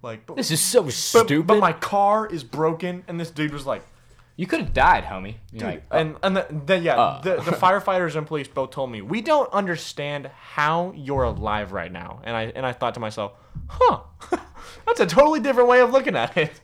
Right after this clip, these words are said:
Speaker 2: You know, but it's still really stupid that I'm not at home
Speaker 1: I could be home right now.
Speaker 2: watching Hulu, eating some popcorn.
Speaker 1: <laughs>
Speaker 2: All right, and on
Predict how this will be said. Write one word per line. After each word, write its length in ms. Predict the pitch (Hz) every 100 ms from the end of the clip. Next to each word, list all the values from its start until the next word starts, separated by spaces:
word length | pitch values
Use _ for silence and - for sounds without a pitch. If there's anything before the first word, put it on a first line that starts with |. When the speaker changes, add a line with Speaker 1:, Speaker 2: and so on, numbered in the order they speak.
| -
Speaker 2:
You 80 | 294
know, 140 | 147
but 160 | 120 98
it's 100 | -
still 220 | - 170
really 220 | 131 90
stupid 420 | - - 123 -
that 100 | 80
I'm 80 | 82
not 200 | 90 85
at 40 |
home 240 | 73 95 90
Speaker 1:
I 60 |
could 100 | 247 143
be 60 |
home 260 | 95 143 -
right 160 | - 110
now. 260 | 95 71 -
Speaker 2:
watching 260 | 107 - -
Hulu, 260 | - 120 - - - _
eating 200 | 101 -
some 160 | - -
popcorn. 420 | 78 87 - - 156 -
Speaker 1:
<laughs> 360 | 269 - - - - _ _ _ _ _ _ - _ _ _ _
Speaker 2:
All 80 | 139
right, 280 | 196 196 139
and 160 | 135 147
on 260 | 175 139